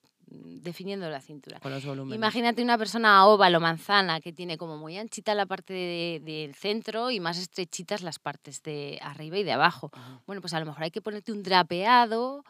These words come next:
Speaker 1: pues que te defina un poquito la cintura y luego vayamos al volumen de abajo y de arriba para que se vea como esa forma definida. Que se puede, todos los cuerpos se pueden proporcionar y definir y te vas a ver estupenda, da igual los kilos que tengas,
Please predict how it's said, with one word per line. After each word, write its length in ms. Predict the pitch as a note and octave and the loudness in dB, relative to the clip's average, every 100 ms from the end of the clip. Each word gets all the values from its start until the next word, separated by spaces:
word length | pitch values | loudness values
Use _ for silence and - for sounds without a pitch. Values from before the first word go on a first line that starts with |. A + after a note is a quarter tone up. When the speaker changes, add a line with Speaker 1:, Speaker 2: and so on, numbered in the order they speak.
| - _ _ | -20 _ _
Speaker 1:
pues 200 | - E3+ | -18 -16
que 160 | - E3+ | -12 -12
te 280 | - E3+ D#3 | -10 -12 -10
defina 560 | D#3 - - B3+ G#3+ | -12 -8 2 2 2
un 80 | F#3+ | 0
poquito 420 | F3+ - F#3 G3 | -6 -10 -8 -4
la 140 | F#3+ F#3 | -4 -4
cintura 400 | G3 F#3 A3 A3 | -10 -10 -4 -2
y 60 | |
luego 340 | G#3 G3+ G3+ F#3+ | 0 0 0 2
vayamos 380 | F#3 F#3+ F#3 | 2 2 0
al 120 | F3+ D#3+ | -6 -10
volumen 460 | D#3+ F#3 F#3+ F3 | -10 -12 -14 -14
de 100 | F3 | -6
abajo 320 | F3+ F3+ E3+ | -4 -4 -8
y 60 | F#3 | -10
de 80 | F#3 | -8
arriba 320 | E3+ F3 F3 | -8 -10 -14
para 240 | E3 D3 | -16 -20
que 160 | - C3 | -20 -20
se 180 | - A#2 | -20 -18
vea 260 | C3 C3+ - _ _ _ _ _ - | -14 -14 -14 _ _ _ _ _ -18
como 260 | C#3 C#3 | -14 -12
esa 240 | C#3+ C#3+ D3 | -10 -10 -12
forma 520 | - D3 D3 C#3 C3 | -12 -12 -10 -10 -12
definida. 500 | C3+ C3 B2+ A2+ C3 _ | -16 -18 -18 -18 -20 _
Que 100 | - | -20
se 160 | F3+ F3+ | -12 -12
puede, 360 | D#3 F#3 C#3 - - _ | -4 -4 -4 -14 -20 _
todos 200 | G#3 F3+ | 0 2
los 120 | D#3+ | 0
cuerpos 320 | - F3 - G#3+ | -6 -10 -8 -12
se 120 | D3+ | -12
pueden 480 | D#3 D3 C#3+ C3+ C3 - - _ _ | -10 -6 -6 -6 -12 -20 -20 _ _
proporcionar 580 | F3 D#3 C#3+ - C#3+ D#3+ | -8 -8 -8 -12 -8 -6
y 80 | D#3+ | -6
definir 420 | D3 C#3 D3 F3 | -10 -10 -10 -10
y 40 | |
te 100 | D#3+ | -12
vas 140 | C3+ C#3+ | -12 -10
a 60 | |
ver 60 | D3+ | -12
estupenda, 480 | - D3 E3+ F#3+ - | -10 -10 -8 -8 -8
da 120 | C#3+ | -10
igual 300 | D3 D#3+ F3 | -4 -2 -2
los 140 | D#3 | -2
kilos 240 | - D#3+ D#3 | -8 -10 -10
que 120 | D3 | -12
tengas, 500 | B2 F#2+ - - - | -14 -16 -18 -18 -18